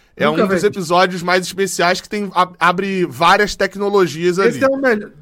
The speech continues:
Speaker 2: top três, eu acho, dos episódios.
Speaker 1: Espetacular.
Speaker 2: Top cinco, com certeza.
Speaker 1: Espetacular.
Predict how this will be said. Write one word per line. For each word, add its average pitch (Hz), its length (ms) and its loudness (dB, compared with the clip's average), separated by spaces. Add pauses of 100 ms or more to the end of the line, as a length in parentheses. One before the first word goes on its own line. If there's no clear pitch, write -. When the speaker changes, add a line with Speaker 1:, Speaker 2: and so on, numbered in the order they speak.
(160)
Speaker 2:
top 240 240 0
três, 147 400 -4
eu 120 120 -6
acho, 98 300 -14
dos 131 160 -10
episódios. 131 320 -6
Speaker 1:
Espetacular. 160 600 0
Speaker 2:
Top 180 100 -12
cinco, 220 160 -8
com 226 60 -6
certeza. 110 520 -10
Speaker 1:
Espetacular. 120 760 -8